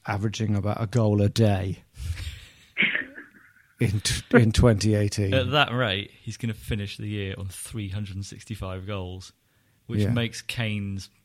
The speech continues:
Speaker 2: however many he got, look pathetic.
Speaker 1: I mean, in all seriousness, he scored, it's the eighth of January as we record, and he scored three goals.
Speaker 2: Yeah.
Speaker 1: So that's ne-,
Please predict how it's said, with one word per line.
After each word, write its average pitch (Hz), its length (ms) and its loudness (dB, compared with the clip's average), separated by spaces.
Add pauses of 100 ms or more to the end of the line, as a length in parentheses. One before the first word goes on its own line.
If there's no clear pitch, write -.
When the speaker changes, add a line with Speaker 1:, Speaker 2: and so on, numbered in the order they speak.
(100)
Speaker 2:
however 104 240 -8
many 95 200 -8
he 104 240 -6
got, 95 320 -12
look - 240 -16 (160)
pathetic. - 520 -4 (140)
Speaker 1:
I 123 40 4
mean, 131 160 8
in 139 80 10
all 147 180 6
seriousness, 107 520 2
he 113 100 0
scored, 117 520 2 (140)
it's - 180 -6
the 131 180 4
eighth 120 300 2
of 110 100 0
January 101 560 2
as 98 160 -4
we 104 120 0
record, 98 540 -4
and 95 80 -2
he 98 60 0
scored 98 400 -2
three 98 380 -4
goals. 95 480 -6 (480)
Speaker 2:
Yeah. 107 160 2
Speaker 1:
So 127 60 6
that's 127 260 6
ne-, 143 460 8